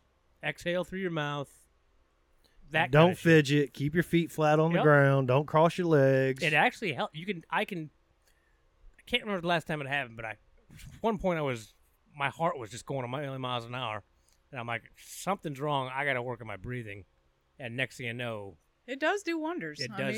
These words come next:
Speaker 3: mean, it, it
Speaker 1: It,
Speaker 3: does.
Speaker 2: It, it
Speaker 1: they're
Speaker 2: does, but
Speaker 1: correlated.
Speaker 2: that, that was, that
Speaker 1: Your
Speaker 2: was kind of
Speaker 1: breathing
Speaker 2: the
Speaker 1: and
Speaker 2: thing
Speaker 1: their, your heart are correlated.
Speaker 2: that me and her were really talking about. It's like, I, I exercise. I do all this shit. And she goes, "Yeah, and your blood pressure is still shit. So quit drinking."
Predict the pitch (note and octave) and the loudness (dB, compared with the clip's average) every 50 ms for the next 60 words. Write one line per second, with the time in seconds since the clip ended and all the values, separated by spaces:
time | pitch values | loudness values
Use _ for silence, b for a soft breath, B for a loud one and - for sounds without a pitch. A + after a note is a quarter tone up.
0 | A3 A3 A3 A3 - - - A#3 A#3 G3+ A#3 C#4+ - - - - - - F#3 G3+ | -4 -6 -8 -10 -10 -8 -6 -6 -4 -2 -2 -2 -2 -2 -6 -8 -2 0 0 2
1 | F#3+ - E3+ A3 A#3+ A3+ G3+ E3+ B3 B3+ G#3 E3+ D#3+ D#3 - E3+ E3+ D#3 D3 E3+ | 4 4 4 6 6 6 4 6 8 8 10 10 8 8 8 6 4 4 6 6
2 | E3 E3+ E3 D3+ - D#3+ E3+ F3+ F#3 F#3 D#3+ F#3+ G3 F#3+ F#3 F3 D#3+ D#3 D#3+ B3 | 6 6 6 4 2 4 6 8 8 8 10 10 10 10 10 8 6 6 6 6
3 | A3+ E3+ D#3+ D#3 - - - - _ _ _ - E3 D#3+ C#3+ G#3+ G#3 D#3+ C3 A#2 | 6 6 4 4 2 -4 -10 -20 _ _ _ -6 -6 -2 0 0 0 0 0 -4
4 | - - F3 F3+ D3 A#2+ G#2+ F#2 F2+ E2+ - - - D3+ D3+ D#3+ C#3+ D#3+ E3+ F3 | -6 -4 -4 -2 -2 -4 -6 -10 -12 -14 -18 -18 0 4 4 4 6 6 6 6
5 | E3 E3 D3+ D#3 E3 E3 D3+ D3 D3 C#3+ E3 D#3+ D3+ C#3+ C3 - F3+ F#3 E3+ D#3 | 8 8 8 10 10 10 12 10 10 10 10 8 8 8 8 6 4 6 4 2
6 | C3+ C3 C3 C3 C3+ B2 C3+ C3+ C3 C3 - - D3 D3 - - D3 - _ - | 2 4 4 4 4 4 2 2 2 0 0 -2 -4 -2 -4 -6 -10 -10 _ -8
7 | C3+ C#3+ C#3+ C3+ A#2+ - - - - E3+ - - - C3 - - A#2 F#2+ F#2 G2 | -6 -6 -6 -6 -8 -14 -6 0 2 2 2 2 0 -4 -4 -2 -4 -2 -4 -4
8 | G#2+ A2 G#2+ C3 D3+ E3 D3+ D3+ D#3+ E3+ E3 E3 D3 - - - - G3 E3 A#2+ | -6 -2 0 2 2 4 8 8 8 8 8 6 4 4 2 2 2 2 2 0
9 | - G#2 A2 - - D#3+ D3 C#3+ C#3 B2 B2+ C3 - E3+ F3+ F#3 C3 G2 - _ | -2 -6 -8 -8 -4 0 0 2 2 0 -2 -8 -6 -4 -2 -2 -2 -4 -6 _
10 | - A#2+ A#2+ B2 C#3 C#3 A#2+ C3 D3 E3 D#3 - - C3+ C3+ - - B2+ B2 A2+ | -6 -4 0 2 2 2 4 4 2 2 2 2 0 -2 -2 -2 -4 -6 -6 -8
11 | - - - D3+ C3+ - - - - G3 E3 - _ _ _ - - - C#3+ C3 | -6 -4 -2 -2 -2 -4 -6 -4 -2 -2 -2 -2 _ _ _ -14 -6 -2 0 2
12 | B2 B2 B2 A#2 - _ - - D#3+ D3 C3 C3 E3+ F3 D#3+ - A2 F2 E2+ | 2 0 -2 -4 -10 _ -2 0 0 2 2 2 0 0 0 -2 -8 -10 -12